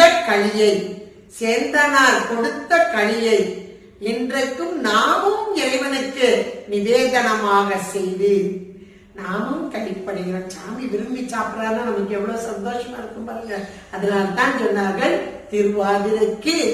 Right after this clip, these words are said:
ஒரு வாய் களி" என்றார்கள். இன்னும் கூட திருவாதிரைக்கு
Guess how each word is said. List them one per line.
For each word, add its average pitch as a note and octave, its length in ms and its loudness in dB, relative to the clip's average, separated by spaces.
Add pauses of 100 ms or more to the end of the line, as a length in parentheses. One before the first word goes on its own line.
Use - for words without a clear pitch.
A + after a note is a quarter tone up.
(360)
ஒரு G3 160 -2 (120)
வாய் B3 360 4 (200)
களி" G#3+ 380 0 (240)
என்றார்கள். F#3+ 580 2 (320)
இன்னும் C4 260 -6
கூட D4+ 120 0 (120)
திருவாதிரைக்கு C4+ 640 0